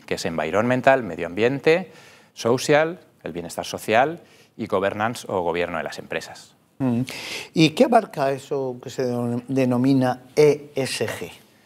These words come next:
Speaker 1: Bueno, pues como te decía, las siglas E S G engloban todos los criterios que se utilizan para evaluar el impacto que tienen las actuaciones en materia de medio ambiente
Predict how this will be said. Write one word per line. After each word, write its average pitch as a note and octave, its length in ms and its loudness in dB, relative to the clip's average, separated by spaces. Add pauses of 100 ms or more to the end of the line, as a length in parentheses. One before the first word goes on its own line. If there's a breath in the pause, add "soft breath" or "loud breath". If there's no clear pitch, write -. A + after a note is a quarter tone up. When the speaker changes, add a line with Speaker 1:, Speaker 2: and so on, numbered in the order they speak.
(160 soft breath)
Speaker 1:
Bueno, A2 100 0
pues G#2 140 -2
como G#2 140 2
te G2+ 80 6
decía, A2+ 280 6
las B2 180 4
siglas B2+ 600 0
E A#2+ 160 0
S A#2 220 -4
G C#3 420 0 (400 soft breath)
engloban C3 760 2 (240)
todos A#2 240 0
los B2 200 0
criterios A#2+ 760 0
que A#2+ 120 -2
se - 120 -2
utilizan G#2+ 640 2 (480 loud breath)
para A2 240 4
evaluar G2+ 400 2
el A#2 140 -2
impacto A2 640 -2 (320)
que F#2 480 -2
tienen G#2 480 -2
las G#2 180 0
actuaciones G#2 600 0
en F2+ 80 -6
materia F#2 400 2
de F#2+ 400 0
medio F2 240 -2
ambiente D3 680 2